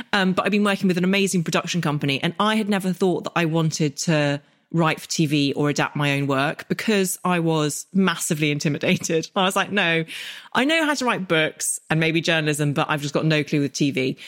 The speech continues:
And then I realised that I was doing the thing that I tell other people not to do, that I was being put off by a fear of failure,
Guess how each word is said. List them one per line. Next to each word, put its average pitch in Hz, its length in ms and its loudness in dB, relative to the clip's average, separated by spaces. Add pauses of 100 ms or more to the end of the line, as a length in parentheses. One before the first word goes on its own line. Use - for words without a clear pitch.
(220)
And 233 160 2
then 269 100 2
I 262 60 2
realised 240 600 0
that - 100 -4
I 196 160 0
was 190 160 0
doing 185 280 0
the 175 60 0
thing 175 220 -2
that - 80 -4
I 156 60 -4
tell 165 220 -2
other 160 140 -2
people 165 280 -2
not 160 140 -2
to 170 100 -2
do, 160 340 0 (300)
that 196 180 0
I 208 160 2
was 202 140 0
being 202 180 0
put 220 200 -2
off 277 220 -2
by 226 140 2
a 220 60 0
fear 196 320 0
of 240 80 -6
failure, 254 640 2